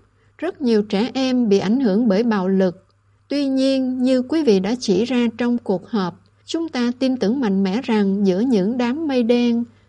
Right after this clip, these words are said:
những người bám rễ sâu vào truyền thống tôn giáo của mình và sẵn sàng làm việc cùng với mọi người có thể mang lại tia hy vọng cho một nhân loại đang tuyệt vọng." Đức Thánh Cha nhấn mạnh đến ba điểm quan trọng mà các tham dự viên hội nghị đã đưa ra.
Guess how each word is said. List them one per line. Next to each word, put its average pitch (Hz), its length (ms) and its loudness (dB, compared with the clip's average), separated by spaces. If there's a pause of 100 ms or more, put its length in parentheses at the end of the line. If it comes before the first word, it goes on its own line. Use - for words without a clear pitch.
(100)
những 240 220 0
người 220 180 2
bám 233 320 -2
rễ 202 240 2
sâu 254 380 -4
vào 202 240 -2
truyền 196 180 0
thống 269 260 -6
tôn 247 180 -2
giáo 233 240 -2
của 226 160 -2
mình 208 380 0 (180)
và 208 220 0
sẵn 214 300 -4
sàng 214 300 0
làm 196 200 0
việc 190 180 -2 (100)
cùng 190 200 -2
với 269 120 -2
mọi 196 220 -2
người 196 440 0 (220)
có 320 140 -6
thể 220 280 -4
mang 262 240 -2
lại 190 320 -2
tia 254 140 2
hy 254 240 0
vọng 185 400 -4
cho 247 140 -2
một 208 280 -2
nhân 240 260 -2
loại 175 340 -4
đang 226 400 -2
tuyệt 175 240 -2
vọng." 180 400 -4 (560)
Đức 339 260 -2
Thánh 330 180 -2
Cha 269 280 -2
nhấn 269 340 0
mạnh 196 240 0
đến 262 260 2
ba 247 140 -2
điểm 202 300 0
quan 254 260 -2
trọng 190 360 -2
mà 190 100 0
các 302 220 -6
tham 247 240 -2
dự 185 180 0
viên 233 280 0
hội 196 200 0
nghị 190 300 0
đã 185 180 -4
đưa 247 200 2
ra. 226 400 0